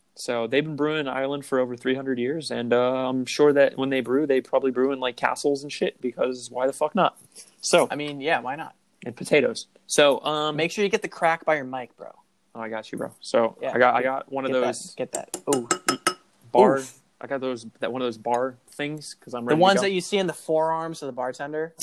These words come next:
Speaker 1: Yeah, where they have, like, the
Speaker 2: Yeah.
Speaker 1: little, uh, thing here, and then they
Speaker 2: They,
Speaker 1: pop
Speaker 2: they
Speaker 1: it
Speaker 2: got,
Speaker 1: right
Speaker 2: like, a
Speaker 1: in there.
Speaker 2: sweatband, and then there's, like, the
Speaker 1: Yeah,
Speaker 2: Yeah.
Speaker 1: yeah, yeah.
Speaker 2: Yeah, yeah,
Speaker 1: Or,
Speaker 2: yeah.
Speaker 1: or what they'll do is they'll, like, throw it in their hat, like, right here. Yeah,
Speaker 2: Mm-hmm.
Speaker 1: that's where, that's where we're at right now. So,
Speaker 2: Sick.
Speaker 1: and, uh, it says cheers on it, which is fun.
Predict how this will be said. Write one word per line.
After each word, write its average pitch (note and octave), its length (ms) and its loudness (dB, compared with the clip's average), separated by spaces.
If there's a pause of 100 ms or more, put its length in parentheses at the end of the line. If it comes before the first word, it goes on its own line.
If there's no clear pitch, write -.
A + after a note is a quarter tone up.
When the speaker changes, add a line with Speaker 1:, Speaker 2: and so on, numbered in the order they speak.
(100)
Speaker 1:
Yeah, C#3 240 8
where B2 140 4
they C3+ 80 -2
have, C#3 200 -4
like, C#3 160 -4
the C#3 60 -4
Speaker 2:
Yeah. C#3+ 80 2
Speaker 1:
little, C3+ 220 -2
uh, A#2+ 140 0
thing C#3+ 200 -12
here, D#3 280 -12
and C3+ 140 -12
then B2+ 60 -6
they B2+ 100 -4
Speaker 2:
They, E3+ 100 4
Speaker 1:
pop G#3 100 0
Speaker 2:
they F#3 40 4
Speaker 1:
it F#3 40 6
Speaker 2:
got, G#3 80 8
Speaker 1:
right G#3 60 8
Speaker 2:
like, D#3+ 60 0
a C#3+ 40 -4
Speaker 1:
in C#3+ 60 -10
there. D3 80 -10
Speaker 2:
sweatband, E3+ 600 -4
and D#3 100 -10
then D#3 120 -8
there's, D3+ 180 -8
like, C#3+ 140 -8
the B2+ 160 -14 (300)
Speaker 1:
Yeah, D#3 340 0
Speaker 2:
Yeah. - 20 -4
Speaker 1:
yeah, B2 40 -4
yeah. D#3+ 180 0
Speaker 2:
Yeah, D#3+ 240 0
yeah, C3+ 80 -4
Speaker 1:
Or, C#3 40 2 (100)
Speaker 2:
yeah. - 80 -4
Speaker 1:
or C#3+ 200 0
what C#3+ 100 -4
they'll C#3+ 120 -4
do C3 180 -4
is C#3 100 -8
they'll, C3 120 -6
like, A#2 240 -6
throw C#3 220 0
it C#3 60 2
in C3+ 60 0
their A#2+ 160 -2
hat, B2 240 0
like, A#2 140 -6
right A#2+ 200 -4
here. C3+ 380 -6
Yeah, A#2+ 160 -4
Speaker 2:
Mm-hmm. - 80 -2
Speaker 1:
that's - 120 -8
where, A#2 200 -8
that's - 180 -6
where C3 140 4
we're A#2+ 100 6
at A2+ 160 2
right A2+ 120 -12
now. A2 240 -10
So, B2 360 -2
Speaker 2:
Sick. B2 180 -4
Speaker 1:
and, A#2+ 140 -6
uh, A#2+ 180 2
it B2 120 -4
says C3+ 180 -4
cheers C3 280 -2
on B2+ 140 -4
it, C3+ 60 -8
which B2+ 160 -12
is A#2+ 100 -12
fun. B2 240 -6